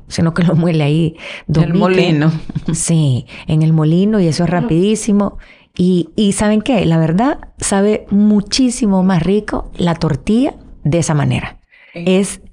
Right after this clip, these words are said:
Speaker 1: deliciosa. Entonces yo creo que también ya lo hago porque es algo que me gusta más que la tortilla de maseca. Uf, millón de veces más.
Speaker 2: En el Guamilito hay un, hay un molino. Ahí hemos ido a... Bueno, cuando ella tal vez anda de viaje, pues yo ahí llevo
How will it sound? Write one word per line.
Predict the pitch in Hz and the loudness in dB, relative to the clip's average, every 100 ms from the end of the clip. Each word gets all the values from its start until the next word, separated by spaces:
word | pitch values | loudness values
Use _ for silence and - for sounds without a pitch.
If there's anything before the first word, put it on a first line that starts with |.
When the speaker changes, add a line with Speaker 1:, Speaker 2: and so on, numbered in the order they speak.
| - | -2
Speaker 1:
deliciosa. | 180 185 160 214 180 | 2 2 2 0 0
Entonces | 170 202 | 0 0
yo | 214 | 0
creo | 214 | -2
que | 208 | -2
también | 214 196 196 | 0 0 2
ya | 185 | 2
lo | 185 | 2
hago | 190 202 | 2 0
porque | - 170 | -4 -4
es | 160 | -2
algo | 175 175 | -2 -2
que | 185 | -2
me | 156 | 0
gusta | 156 - 175 | 0 -2 0
más | 160 165 202 - - - - - _ _ - | 2 2 0 -4 -8 -12 -20 -20 _ _ -6
que | 175 160 147 147 139 | 0 2 2 2 0
la | 139 139 | 0 0
tortilla | 135 143 - 151 147 | -2 -4 -2 0 0
de | |
maseca. | 131 127 - - - | 0 0 -4 -8 -6
Uf, | - 359 - - - | -2 0 -2 -6 -2
millón | 175 175 175 | 0 2 0
de | |
veces | 165 139 131 | 0 -2 -4
más. | - - - - | -6 -8 -18 -6
Speaker 2:
En | 170 170 | -4 0
el | 165 | 2
Guamilito | 160 165 160 170 208 175 160 | 2 4 4 2 0 0 0
hay | 160 170 | 2 2
un, | 165 165 156 156 - | 4 2 2 -2 -2
hay | 170 170 | 0 0
un | 170 | 2
molino. | 165 165 165 165 165 165 - - | 2 4 4 4 2 0 -4 -6
Ahí | 165 165 170 | -2 0 0
hemos | 165 165 - - | 2 0 -2 -4
ido | - 139 67 | -4 -4 -4
a... | - - - - - - - | -6 -8 -12 -18 -16 -16 -6
Bueno, | 180 170 | -4 -2
cuando | 156 165 175 | -2 -2 -2
ella | 180 175 | -2 -2
tal | 165 165 | -2 -2
vez | 175 165 | -4 -4
anda | 170 170 | -2 -2
de | 156 | -2
viaje, | 170 185 190 | -2 -2 -4
pues | - 156 | -4 -6
yo | 156 156 | -4 -4
ahí | 156 156 | -2 -2
llevo | 151 147 143 135 | -2 -4 -6 -8